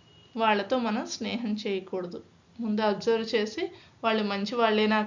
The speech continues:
కాదా అని చూసుకుని అప్పుడు స్నేహం చేయాలి. ఓకేనా? వాళ్ళు ఉన్నవాళ్ళ పేదవాళ్ళ అన్నది మనకి అవసరం లేదు, మంచివాళ్ళ చెడ్డవాళ్ళ అన్నదే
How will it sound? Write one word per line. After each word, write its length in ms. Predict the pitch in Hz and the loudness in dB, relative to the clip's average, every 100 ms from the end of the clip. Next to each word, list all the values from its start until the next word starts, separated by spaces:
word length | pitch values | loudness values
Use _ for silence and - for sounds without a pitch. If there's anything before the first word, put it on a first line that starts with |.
| 214 | 2
కాదా 240 | 196 196 202 | 2 4 2
అని 100 | 202 196 | 0 -4
చూసుకుని 400 | 202 - 262 359 453 | -6 -6 -8 -8 -6
అప్పుడు 240 | 196 196 302 | -6 -6 -8
స్నేహం 400 | - 208 214 202 - | -6 -6 -4 -8 -10
చేయాలి. 320 | 190 196 208 - 214 | -14 -12 -14 -12 -10
ఓకేనా? 340 | 214 277 403 - _ - - - _ _ _ - | -6 -6 -6 -10 _ -20 -20 -20 _ _ _ 8
వాళ్ళు 260 | 247 277 233 190 | 10 10 6 2
ఉన్నవాళ్ళ 440 | 196 247 277 277 294 285 | -2 4 4 4 2 2
పేదవాళ్ళ 460 | 254 254 254 247 254 233 240 | 2 4 4 4 2 2 -2
అన్నది 260 | 233 247 302 | -2 -4 -4
మనకి 260 | 262 226 - | -6 -6 -4
అవసరం 440 | 240 190 - 247 226 | -2 -4 -6 -8 -8
లేదు, 180 | 214 190 - - | -8 -10 -12 -12
మంచివాళ్ళ 520 | 214 202 208 233 220 254 339 | -8 -8 -8 -6 -4 -6 -6
చెడ్డవాళ్ళ 520 | 180 165 165 180 180 190 - 208 | -8 -8 -6 -6 -6 -8 -10 -10
అన్నదే 260 | 190 196 | -6 -8